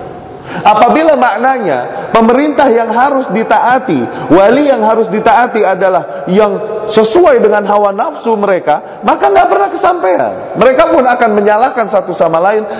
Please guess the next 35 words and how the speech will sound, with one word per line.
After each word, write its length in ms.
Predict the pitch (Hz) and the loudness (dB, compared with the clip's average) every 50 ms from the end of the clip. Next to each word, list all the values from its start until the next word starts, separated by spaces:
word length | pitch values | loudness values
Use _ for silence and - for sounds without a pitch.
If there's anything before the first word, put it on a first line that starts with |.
| - - | -4 0
dan 120 | 170 208 208 | 0 2 2
mengkafirkan 600 | 226 214 - 254 262 262 262 262 262 240 247 226 | 2 2 2 2 2 2 2 2 2 2 0 0
satu 240 | 208 240 226 233 220 | 0 -2 0 -2 -2
sama 240 | 233 240 226 233 | -2 -2 -2 0
lain. 320 | 240 262 247 190 151 131 - | 0 0 0 -2 -2 -2 -2
Kaum 240 | 147 147 147 147 139 | -2 -2 -2 -2 -2
Khawarij 400 | - 151 156 156 151 156 143 143 | -2 0 0 0 0 -2 -4 -4
itu 160 | 156 147 - | -4 -2 -2
nggak 320 | 135 127 160 190 226 226 | 0 2 2 2 2 2
habis-habis. 440 | 226 240 233 269 262 190 147 113 - - - - - - - - - - - | 0 2 2 0 0 0 -2 -4 -4 -4 -6 -8 -8 -6 -6 -6 -4 -2 0
Lalu 260 | 185 202 214 247 277 285 277 | 2 2 4 4 4 4 2
mau 100 | 254 233 196 | 2 2 0
dikemanain 640 | 202 185 - 190 185 190 196 220 269 294 277 269 - | 0 -2 -2 -2 -2 -2 -2 -2 -2 -2 -2 -2 -2
ayat 320 | 226 233 233 233 226 226 | -4 -2 -2 -4 -4 -4
ini? 240 | 262 254 233 214 185 | -4 -2 -2 0 0
Nggak 120 | 170 160 160 | 0 0 0
dipakai 400 | 180 180 - 294 311 - 269 240 | 0 0 0 0 0 -2 -4 -2
dong. 360 | 175 151 123 107 - - - - - - - - - - - - - - - - - - - - - - - - - - - - - - - - - - - - - | 0 -2 -2 -2 -4 -6 -8 -8 -8 -8 -8 -8 -10 -10 -12 -12 -14 -14 -16 -16 -18 -18 -18 -20 -20 -20 -20 -20 -20 -20 -20 -20 -20 -20 -20 -20 -20 -20 -10 -2 0
Maka 240 | - 156 156 196 190 | 2 2 4 4 4
maknanya, 840 | 190 190 175 185 214 277 320 311 226 185 226 233 - - 233 - | 4 4 4 2 2 2 2 2 2 2 2 0 -2 -6 -8 -2
taatilah 540 | - 247 269 214 262 - 359 320 277 240 - | 0 2 2 2 2 2 2 4 2 2 2
penguasa. 560 | - 220 214 226 226 220 208 208 - 185 151 | 0 -2 0 2 2 2 2 0 0 -4 -4
Setelah 320 | - 175 165 175 175 156 156 | -4 -4 -2 0 0 0 2
taatilah 400 | 156 147 160 160 170 180 170 160 | 2 0 0 0 0 0 0 0
Allah, 320 | 151 156 156 160 160 151 | 0 0 0 0 -2 0
taatilah 720 | 156 160 160 156 151 165 165 160 156 160 - 90 113 143 | 0 -2 -2 -2 -2 0 0 2 2 2 0 -2 -2 0
Rasul, 320 | 147 151 147 147 170 180 175 | 0 0 -2 -2 -2 -2 0
dan 160 | 160 156 156 | 0 0 0
taatilah 400 | 135 151 147 143 160 160 147 143 | 2 0 0 0 0 0 0 0
penguasa, 480 | 156 156 156 156 156 151 - 160 131 - | 0 0 2 2 2 2 0 0 0 0
maka 240 | 185 185 185 185 | 0 0 2 0
maknanya 420 | 170 165 156 156 165 160 165 156 - - | 0 0 0 0 0 -2 -2 -2 -2 -2
penguasa 480 | 156 151 147 147 151 147 - 151 127 113 | -2 0 0 0 0 0 0 -2 -2 -2
apapun 400 | - - 143 147 147 151 147 143 | -2 -2 -2 -2 -2 -2 0 2
yang 160 | 143 131 | 2 0